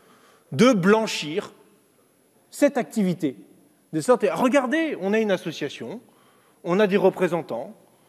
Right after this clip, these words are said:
on a un cahier des charges, une déontologie, euh, venez pas nous chercher des poux dans la tête, tout se passe bien. Alors qu'on sait bien que dans ce secteur particulièrement,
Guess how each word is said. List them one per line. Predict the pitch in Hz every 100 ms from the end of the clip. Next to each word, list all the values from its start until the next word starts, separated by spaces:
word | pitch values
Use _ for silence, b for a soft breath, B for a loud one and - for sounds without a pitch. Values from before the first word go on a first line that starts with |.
| b b _
on | 208 185
a | 190
un | 185
cahier | 180 156 170
des | 165
charges, | - 123 135 196 180
une | 170
déontologie, | 151 151 151 147 147 127 139 170 208 226
euh, | 165 131 127 123 120 b b b b -
venez | 151 165
pas | 190
nous | 170
chercher | 147 156 -
des | 151
poux | 123 135
dans | 139
la | 220
tête, | 415 381
tout | 165
se | 143
passe | 202 208
bien. | 349 359 - b b b b b b -
Alors | 165 190
qu'on | 202
sait | 190 226
bien | 226 359
que | 240
dans | 165 220
ce | 233 220
secteur | - 196 226 202
particulièrement, | 180 - 151 175 165 190 294